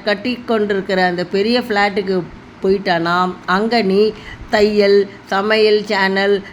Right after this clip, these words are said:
டிஜிட்டல் மார்க்கெட்டிங் என்று உனக்காக ஒரு டைம் கிடைச்சு நீ ஹாப்பியா உன்னோட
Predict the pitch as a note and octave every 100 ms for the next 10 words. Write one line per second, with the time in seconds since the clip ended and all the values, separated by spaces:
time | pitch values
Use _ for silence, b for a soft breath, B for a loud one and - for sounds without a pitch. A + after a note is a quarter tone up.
0 | - G3 A3 A#3 A#3 G#3+ F#3+ G3 G3 G3
1 | G3+ G3 F#3+ A#3+ A3 G#3 A3 A3 G#3+ A#3
2 | A#3+ G#3 G#3+ C4 C4+ B B - A3 A#3
3 | B3 G#3+ G3+ G3 C#4 C4 - - G#3+ B3
4 | G#3 F#3+ G#3 - A3 A#3+ G#3+ G3 F#3+ F#3+
5 | A#3 A3+